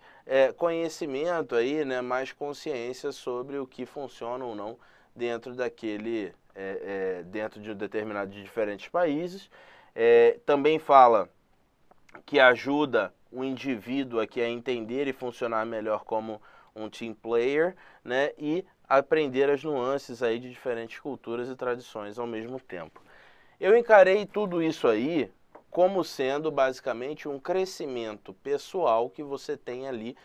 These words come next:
no processo interpessoal, tá? E esse aí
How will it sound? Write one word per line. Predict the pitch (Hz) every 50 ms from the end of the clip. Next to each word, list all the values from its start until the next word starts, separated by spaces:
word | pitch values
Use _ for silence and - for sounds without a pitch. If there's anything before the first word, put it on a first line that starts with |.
| - - - - - - _
no | - 131 147 156 156
processo | 160 180 175 160 156 - - - 143 139 147 156 170 165 - - 202 208 196 - - - - _ -
interpessoal, | - 180 208 240 233 - 233 220 208 202 - 202 196 190 - - 180 170 127 113 101 - _ _ _ _ _ _ _ _ _
tá? | - 101 107 110 117 - _ _ _ -
E | - 180 185
esse | 185 170 170 175 170 170 - -
aí | 180 165 143 131 143 156 170 175